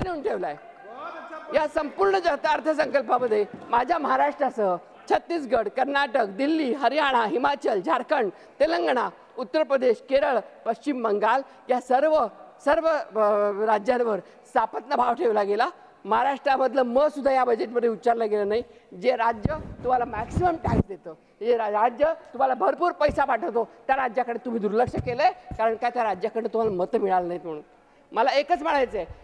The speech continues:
की ज्याला स्टेटचे, आपण ज्याला cooperative federalism म्हणतो, त्याला आपण रा-, राजकारणाच्या परे जाऊन, राजकारणाच्या पलीकडे जाऊन विचार केला पाहिजे आणि सर्व लोकांना एकत्र घेऊन महाराष्ट्र असो, गुजरात असो, सगळ्यांनी एकत्र आलं पाहिजे असं मला वाटतं. आणि या सर्व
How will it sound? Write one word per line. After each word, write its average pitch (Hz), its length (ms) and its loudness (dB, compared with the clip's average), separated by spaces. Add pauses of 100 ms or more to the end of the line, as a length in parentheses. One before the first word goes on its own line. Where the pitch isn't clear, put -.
(100)
की 269 60 -10
ज्याला 294 260 0
स्टेटचे, 302 800 -2
आपण 220 260 -4
ज्याला 294 180 0
cooperative 311 560 0
federalism 254 520 -4
म्हणतो, 180 360 -4 (280)
त्याला 330 180 2
आपण 311 320 0 (300)
रा-, 208 280 0
राजकारणाच्या 311 580 0
परे 330 280 0
जाऊन, 233 160 0
राजकारणाच्या 262 440 -2
पलीकडे 311 380 2
जाऊन 277 180 2
विचार 220 240 -4
केला 190 220 -6
पाहिजे 220 340 -4 (200)
आणि 247 220 -2
सर्व 285 280 2
लोकांना 269 360 -2
एकत्र 254 360 -4
घेऊन 269 260 -4 (260)
महाराष्ट्र 247 460 0
असो, 240 260 -2
गुजरात 254 440 -2
असो, 247 160 -12
सगळ्यांनी 330 320 0
एकत्र 247 260 -2
आलं 202 200 2
पाहिजे 196 300 0 (220)
असं 233 180 -4
मला 220 180 2
वाटतं. 202 280 0 (220)
आणि 233 140 0
या 247 80 2
सर्व 294 320 2